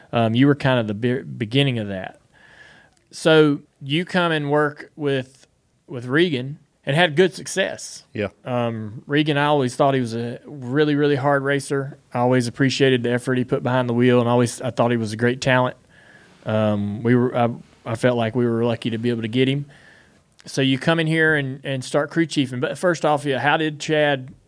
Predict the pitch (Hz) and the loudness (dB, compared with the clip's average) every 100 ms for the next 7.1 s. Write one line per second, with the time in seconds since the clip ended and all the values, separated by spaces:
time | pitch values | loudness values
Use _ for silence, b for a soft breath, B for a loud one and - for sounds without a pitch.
0 | _ _ _ _ _ - 190 185 160 185 | _ _ _ _ _ 0 4 4 2 0
1 | 165 143 175 160 139 151 147 143 139 139 | 0 2 2 2 0 -4 -2 -2 0 2
2 | 139 131 139 147 - 143 143 135 131 117 | 2 2 -2 -2 -4 -2 0 0 -4 -8
3 | b b b b - 135 139 143 135 143 | b b b b -4 2 2 0 -2 0
4 | 147 160 143 131 127 - 151 135 - 135 | 0 0 -2 -2 -6 -2 -2 -2 -4 -4
5 | 139 - 139 139 139 135 135 135 131 127 | -4 -6 0 0 0 -4 -6 -4 -6 -10
6 | - 151 139 120 131 117 110 95 98 95 | -2 2 2 2 0 0 -4 -2 -2 0
7 | 95 | -2